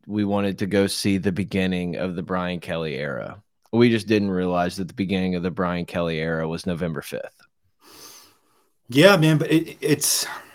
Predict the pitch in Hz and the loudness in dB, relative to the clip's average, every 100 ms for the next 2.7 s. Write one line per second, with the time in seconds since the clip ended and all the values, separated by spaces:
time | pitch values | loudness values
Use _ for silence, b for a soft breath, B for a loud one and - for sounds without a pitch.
0 | B B B B _ _ 120 117 120 160 | B B B B _ _ 2 4 6 6
1 | 180 185 156 135 139 156 190 202 190 160 | 6 4 4 6 8 8 8 8 6 4
2 | 175 117 104 - 190 151 | 6 6 6 4 4 4